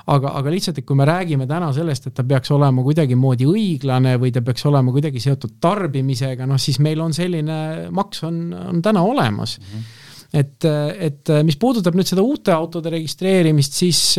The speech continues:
Speaker 1: no seda praktikat on kasutatud ju päris paljudes riikides.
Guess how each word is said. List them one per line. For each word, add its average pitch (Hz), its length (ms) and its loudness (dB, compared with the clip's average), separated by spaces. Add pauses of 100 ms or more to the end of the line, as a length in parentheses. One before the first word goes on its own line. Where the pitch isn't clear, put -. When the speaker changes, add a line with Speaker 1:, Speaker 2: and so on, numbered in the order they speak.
(120)
Speaker 1:
no 175 120 0
seda 240 220 0
praktikat 180 520 -2
on 147 80 2
kasutatud 160 720 -2
ju 156 640 2 (480)
päris 170 200 2
paljudes 143 400 0
riikides. 120 640 -8